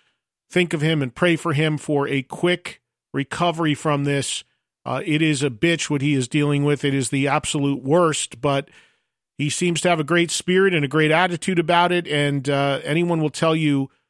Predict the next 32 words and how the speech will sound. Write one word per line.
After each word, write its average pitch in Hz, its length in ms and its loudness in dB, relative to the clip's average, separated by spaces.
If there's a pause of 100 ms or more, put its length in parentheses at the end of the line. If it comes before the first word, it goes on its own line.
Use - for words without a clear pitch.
(240)
dealing 175 340 2
with 156 140 2
stuff 143 300 0
like 135 220 0
that, 135 240 0
that 143 140 0
is 135 140 -2
a 135 40 -4
big 131 220 -4
part 143 280 0
of 127 80 -4
it 135 80 0
as 127 180 -6
well. 123 220 -2
So 127 400 -2 (960)
we 147 100 4
will 156 100 2
be 165 120 2
thinking 247 420 2
of - 80 -2
Frankie. 240 380 2
We'll 185 120 2
keep 214 280 -4
you 175 80 -4
posted. 247 600 0
We'll 175 100 -2
keep, - 380 -4
uh, 165 180 2
pulling 233 380 0
for 233 360 2
him 220 320 -4
and 165 680 0